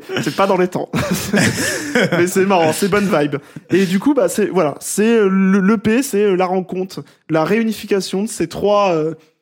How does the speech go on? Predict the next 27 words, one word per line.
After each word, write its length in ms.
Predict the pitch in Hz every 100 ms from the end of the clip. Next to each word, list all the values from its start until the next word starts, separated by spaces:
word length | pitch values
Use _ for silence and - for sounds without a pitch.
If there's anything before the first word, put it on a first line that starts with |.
| _
ces 140 | - 170
trois 300 | 165 196 208
boomers, 440 | 190 190 170 185
enfin, 200 | 190 151
qui 100 | 156
ont 60 | 151
quarante 400 | 190 180 170 165
ans. 200 | 151 143 - _ _ -
Et 40 | 240
ils 100 | 240
essaient, 200 | 240 220
ils 120 | 208
essayent 200 | 233 269
pas 140 | 302
d'être 180 | 285 233
jeunes. 320 | 196 269 226 147 -
Ils 100 | 165
font 180 | 233 269
la 80 |
musique 360 | 220 220 202 240
qu'ils 160 | 262 254
ont 80 | 240
kiffée, 380 | 208 185 208
qu'ils 180 | 254 208
faisaient 180 | 160 202
à 80 | 226
l'époque. 520 | 196 - 170 233 -